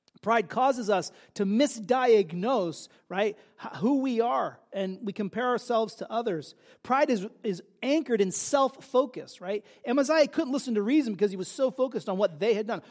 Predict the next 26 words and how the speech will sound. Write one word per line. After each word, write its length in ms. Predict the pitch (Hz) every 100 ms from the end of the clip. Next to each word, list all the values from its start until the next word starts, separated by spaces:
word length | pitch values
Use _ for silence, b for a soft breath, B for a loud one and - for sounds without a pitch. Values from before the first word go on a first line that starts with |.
| -
"I 160 | 185 285
won 160 | 285
the 80 | 269
victory. 280 | 226 269 180
I'm 280 | 165 262 269
so 180 | 285
great. 220 | 226 262 -
I 140 | 226
can 160 | 254 240
certainly 300 | - 247 240
beat 280 | 180 247 240
them," 240 | 180 147
right? 160 | 170 208
And 100 | 196
he 60 |
had 80 | 226
a 60 | 208
lust 500 | 202 262 240 - -
for 140 | 226 208
what? 280 | 247 175 B B
He 80 | 233
had 60 |
a 40 | 190
lust 380 | 180 185 - -
for 220 | 190 170
power, 600 | - 202 240 269 262 247